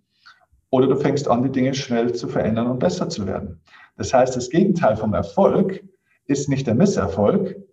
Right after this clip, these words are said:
sondern der Misserfolg ist ein Bestandteil des Erfolgs, gehört dazu, ist eine Zutat. Erfolg ist sozusagen, wenn du so willst, ein Abfallprodukt oder eine Folgeerscheinung von vielen Misserfolgen.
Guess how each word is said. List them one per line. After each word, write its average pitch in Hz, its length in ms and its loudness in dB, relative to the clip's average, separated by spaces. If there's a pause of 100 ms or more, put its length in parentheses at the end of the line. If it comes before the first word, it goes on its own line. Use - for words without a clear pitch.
(340)
sondern 104 280 -4
der 104 120 2
Misserfolg 117 440 0
ist - 140 -4
ein 104 60 0
Bestandteil 104 640 2
des 92 160 -2
Erfolgs, 107 760 0
gehört - 240 -8
dazu, - 540 4
ist - 100 -12
eine - 80 -8
Zutat. 196 600 0 (360)
Erfolg 113 300 -2
ist 110 120 -4
sozusagen, 107 600 0 (200)
wenn 98 100 -4
du 101 60 0
so 101 120 -2
willst, 110 260 0
ein - 40 -2
Abfallprodukt - 760 2
oder 104 140 0
eine 101 140 0
Folgeerscheinung 107 640 4
von 107 160 -6
vielen 113 220 0
Misserfolgen. 113 640 0